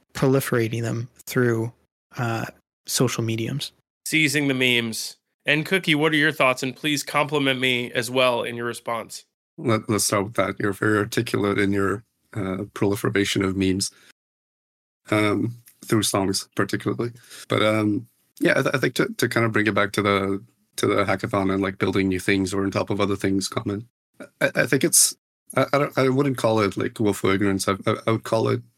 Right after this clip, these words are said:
Speaker 3: more may-, maybe requiring a slightly higher level of, of humility when building new things.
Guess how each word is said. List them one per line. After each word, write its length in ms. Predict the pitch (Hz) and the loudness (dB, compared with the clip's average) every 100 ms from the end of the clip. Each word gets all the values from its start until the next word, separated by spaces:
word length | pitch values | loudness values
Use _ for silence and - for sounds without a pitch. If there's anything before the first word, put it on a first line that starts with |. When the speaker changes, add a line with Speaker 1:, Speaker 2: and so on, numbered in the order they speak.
| _ _ _ | _ _ _
Speaker 3:
more 560 | 101 104 104 104 104 117 _ _ | -2 2 2 2 0 -6 _ _
may-, 220 | - 139 127 | 0 2 4
maybe 240 | 131 139 | 4 4
requiring 640 | 131 123 - 113 120 117 | 4 4 2 2 2 4
a 280 | 104 101 95 - _ _ | 4 2 0 -6 _ _
slightly 340 | - 120 120 | 0 2 2
higher 300 | 117 104 104 | 2 2 2
level 280 | 98 98 104 | 2 2 2
of, 140 | 98 - | 0 0
of 140 | 98 | -2
humility 580 | - 98 95 101 135 147 - _ _ | 2 2 4 2 0 -2 -6 _ _
when 240 | - 127 127 | -2 0 2
building 300 | 131 139 139 | 2 2 2
new 120 | 143 | 0
things. 440 | 135 151 170 - | 0 0 -2 -6